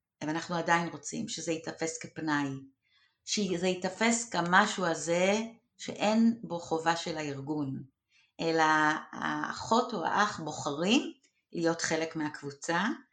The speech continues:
ולא מכריחים אותם ולא משכנעים אותם. בשלב מסוים,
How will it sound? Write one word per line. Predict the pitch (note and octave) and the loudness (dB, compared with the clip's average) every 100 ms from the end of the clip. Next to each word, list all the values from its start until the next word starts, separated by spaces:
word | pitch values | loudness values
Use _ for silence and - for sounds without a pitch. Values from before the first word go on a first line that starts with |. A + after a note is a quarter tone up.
| _ _ _ _ | _ _ _ _
ולא | E3 E3+ | -2 0
מכריחים | F#3 - E3+ G#3 G3+ | 0 0 -2 0 2
אותם | F#3+ E3 | 0 -2
ולא | D#3 | -2
משכנעים | D3+ - D3+ D3 F3+ | -2 -6 -4 -2 0
אותם. | D#4+ G4 C#4+ | 0 2 4
בשלב | B3 A3 G#3+ A3 | 6 10 12 10
מסוים, | G3+ - F#3 G3+ | 2 0 6 6